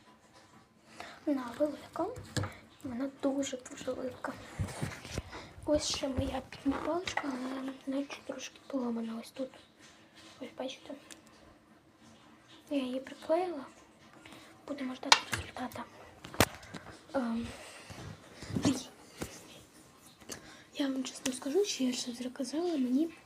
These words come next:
не десять років, мені дев'ять. Чотирнадцятого грудня мені буде <coughs> десять років. Вибачте. Ем,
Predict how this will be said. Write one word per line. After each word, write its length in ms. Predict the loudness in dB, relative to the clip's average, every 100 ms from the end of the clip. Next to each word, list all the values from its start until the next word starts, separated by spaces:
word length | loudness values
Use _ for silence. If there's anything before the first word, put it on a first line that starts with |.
| -18 -18 -18 -16 -16 2
не 340 | 10 12 12 8 -4 -14 -20 -20 -20 -20 -20 -20 -2
десять 500 | 2 2 2 -6 -8
років, 180 | -10 -2
мені 200 | 4 6
дев'ять. 420 | 6 0 -4 -16 -16 -14 -12 -14 -10 -8
Чотирнадцятого 1040 | -2 0 6 8 8 4 4 4 6 4
грудня 520 | 6 4 4 4 2 2 -6 -14 -4 10
мені 320 | 10 10 6 2 -2
буде 280 | 0 4 2 2 -12 -12 -2 2 2 2 -4 -12 -14 10 12 12 12 12
<coughs> 100 | 12
десять 420 | 8 4 4 2
років. 280 | -2 -4 -10 -18 -20 -20 -20 -20 -18 -18 -12 -12 -12 -18 -16 -14 -12
Вибачте. 400 | -8 -6 -6 -8 -10 -20 -20 -18 -16 -16 -16 -18 -20 -20 -6 0
Ем, 380 | 2 2 0